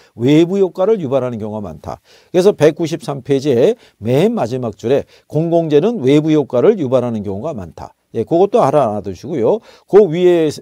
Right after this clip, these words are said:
어, 위에 줄 올라가면 굵은 글씨로 "시장 기구에서는 공공재가 사회적인 최적 수준보다는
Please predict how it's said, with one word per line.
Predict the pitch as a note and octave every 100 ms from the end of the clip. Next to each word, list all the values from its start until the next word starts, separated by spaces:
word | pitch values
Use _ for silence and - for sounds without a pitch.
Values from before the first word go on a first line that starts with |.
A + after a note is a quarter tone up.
| -
어, | B2 A#2 A2
위에 | D3+ E3+
줄 | F3 D#3+
올라가면 | B2+ A#2 G#2+ E3 A#2
굵은 | - E3+ G3 E3+
글씨로 | A2+ - G#2 D#2 C3+ A3+ - _
"시장 | - G#3+ A3+ A3+ G#3+
기구에서는 | D3 C#3 A#2+ G2 A2+ E3 - _ -
공공재가 | D3+ E3+ E3+ E3 C#3+ D3+ F#3
사회적인 | - G#3 G#3 G3 F#3 F3
최적 | F3 D#3 C#3
수준보다는 | C3+ A#2 G2+ A2 C#3+ A2+